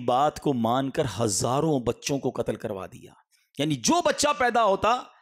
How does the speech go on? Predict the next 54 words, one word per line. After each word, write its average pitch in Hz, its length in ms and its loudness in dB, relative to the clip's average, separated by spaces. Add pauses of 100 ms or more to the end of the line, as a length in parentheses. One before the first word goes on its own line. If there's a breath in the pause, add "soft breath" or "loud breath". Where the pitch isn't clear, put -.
(240 soft breath)
उसे 233 200 4
मार 175 200 4
दिया 143 200 2
जाता। 110 340 -6 (260)
थोड़े 269 180 4
दिनों 262 200 4
के 240 140 2
बाद 202 340 2 (720 soft breath)
अब 277 120 2
उस 277 220 2
कौम 247 300 4
के 254 120 -2
अंदर 262 180 2
एक 240 100 2
वबा 170 260 2
फैली 110 400 0 (1040)
और 156 100 0
उस - 220 0
कौम 202 300 2
के 220 140 0
बूढ़े 208 260 4
लोग 196 220 2
भी 185 80 2
मरने 139 260 0
लगे। 107 300 -8 (760)
अब 165 120 -4
उसके 151 220 -2
वजीरों 127 380 0
ने 151 100 0
कहा, 127 240 -2
"उधर 139 240 0
से 160 160 0
बूढ़े 135 280 2
मर 131 180 0
रहे 117 180 -2
हैं, 85 240 -12 (380)
इधर 175 180 2
से 185 140 0
तुम 196 180 -2
बच्चे 175 260 0
कत्ल 180 240 2
करवा 143 280 2
रहे 131 120 4
हो, 175 240 0 (280 soft breath)
थोड़े 175 240 4
अरसे 208 280 2
बाद 190 260 2
तो 226 60 4
हमारी 208 240 2
तादाद 208 360 2
ही 269 60 2
खत्म 240 240 2
हो 214 100 4
जाएगी, 175 360 2